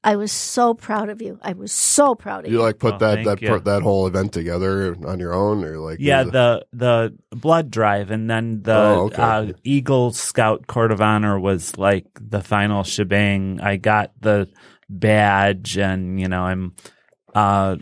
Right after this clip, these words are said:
Speaker 3: one of I wanna say, like, eighty Eagle Scouts, uh,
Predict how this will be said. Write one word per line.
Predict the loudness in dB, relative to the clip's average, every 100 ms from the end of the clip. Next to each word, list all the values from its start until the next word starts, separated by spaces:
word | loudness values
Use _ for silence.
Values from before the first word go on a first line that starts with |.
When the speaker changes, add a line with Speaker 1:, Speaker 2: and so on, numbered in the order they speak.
| -12 _ _
Speaker 3:
one | -4 2 4 4 4
of | 2 0 -4 -12 -20 _ _ _ 2
I | 4
wanna | 4 2
say, | 2 2 4
like, | 2 0 -6 0
eighty | 2 4 2 0 0 -2
Eagle | -2 0 0
Scouts, | -2 0 2 2 0 -4 -6 -8 _ _ _ _ _ -6
uh, | -2 0 0